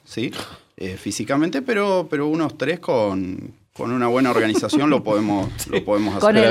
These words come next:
Speaker 3: el
Speaker 2: ver,
Speaker 1: Sí, sí, sí.
Speaker 2: tres personas, a ver, que tienen que organizar y ver.
Speaker 3: Mm.
Speaker 2: Tema de padrón, tema de escuelas, tema de,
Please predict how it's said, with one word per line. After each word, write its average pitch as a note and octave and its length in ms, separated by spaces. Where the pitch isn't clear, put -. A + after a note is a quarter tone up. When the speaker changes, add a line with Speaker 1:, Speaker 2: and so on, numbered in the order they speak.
Speaker 3:
el A#3 80
Speaker 2:
ver, F#3 180
Speaker 1:
Sí, F#3 60
sí, - 20
sí. - 80
Speaker 2:
tres F#3+ 220
personas, D#3+ 880
a F2 100
ver, F2+ 220
que F2+ 120
tienen A2+ 300
que G#2+ 140
organizar F#2+ 500
y G#2+ 80
ver. F2+ 320
Speaker 3:
Mm. C#3+ 160
Speaker 2:
Tema C3+ 260
de A#2 120
padrón, E2+ 540
tema G#2 260
de G2 80
escuelas, E2+ 680
tema A2 380
de, G#2 380